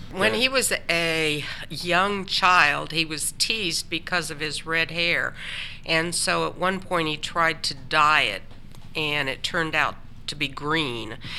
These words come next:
Speaker 1: And so his mother told him he was just going to have to live with it until it grew out. But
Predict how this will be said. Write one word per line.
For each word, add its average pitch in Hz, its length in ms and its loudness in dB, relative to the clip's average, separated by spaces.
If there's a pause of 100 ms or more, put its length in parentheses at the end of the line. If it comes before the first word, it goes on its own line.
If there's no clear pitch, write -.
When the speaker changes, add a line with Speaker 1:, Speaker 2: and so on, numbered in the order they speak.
(280)
Speaker 1:
And 160 400 4
so 156 240 2
his 156 200 -2
mother 170 280 0
told 160 260 -4
him 147 120 -6
he 156 100 -4
was 160 180 -4
just 147 220 -2
going 143 240 -2
to 120 60 -10
have 147 240 -2
to 143 60 -8
live 165 280 -2
with 147 200 -4
it 160 140 -6
until 143 320 -6
it 139 100 -8
grew 156 300 -2
out. 170 400 6 (500)
But 208 360 6